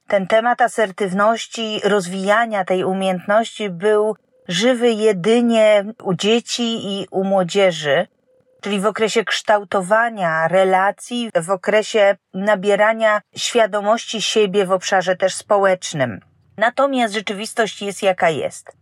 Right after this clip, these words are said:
To, co dzisiaj mnie interesuje w podcaście, to ta asertywność względem dzieci, czyli co ona daje,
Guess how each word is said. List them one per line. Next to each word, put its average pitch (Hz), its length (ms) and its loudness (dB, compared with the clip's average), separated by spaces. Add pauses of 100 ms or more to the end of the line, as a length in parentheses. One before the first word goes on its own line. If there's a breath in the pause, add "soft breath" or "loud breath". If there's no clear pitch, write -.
(280)
To, 349 120 2
co 359 140 -8
dzisiaj 294 340 2
mnie 262 180 2
interesuje 226 640 0
w - 100 -16
podcaście, 233 880 -2
to 202 320 4 (400)
ta 220 160 0
asertywność 233 800 -2
względem 196 600 -2
dzieci, 170 640 -4 (280)
czyli 190 640 -2
co 233 200 0
ona 226 280 2
daje, 202 920 2